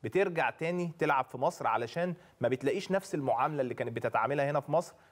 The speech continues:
في أوروبا، لأن أوروبا اللعيبة كلها بتتعامل معاملة واحدة، ما فيش حد هناك بيعمل مباراة مثلًا أو بيعمل شوط أو بيحرز هدف بي-، بياخد حالة التنجيم الكبيرة اللي بتحصل عندنا هنا في مصر. إحنا هنا بننجم اللعيبة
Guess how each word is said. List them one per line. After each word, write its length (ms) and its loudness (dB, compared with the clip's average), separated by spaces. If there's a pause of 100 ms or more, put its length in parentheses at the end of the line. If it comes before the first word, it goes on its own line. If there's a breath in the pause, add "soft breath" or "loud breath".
في 300 2
أوروبا، 340 4
لأن 320 -4
أوروبا 520 2
اللعيبة 340 0
كلها 380 -2
بتتعامل 400 -2
معاملة 340 2
واحدة، 260 2
ما 80 -6
فيش 180 -8
حد 260 -2
هناك 320 -4 (300 loud breath)
بيعمل 300 4
مباراة 380 2
مثلًا 360 0
أو 80 0
بيعمل 360 0
شوط 200 -6
أو 100 2
بيحرز 380 0
هدف 260 0 (340 soft breath)
بي-، 220 2
بياخد 380 0
حالة 300 0
التنجيم 500 -2
الكبيرة 400 2
اللي 120 0
بتحصل 320 -4
عندنا 340 0
هنا 80 2
في 100 0
مصر. 160 -2
إحنا 180 -4
هنا 80 2
بننجم 440 -2
اللعيبة 460 0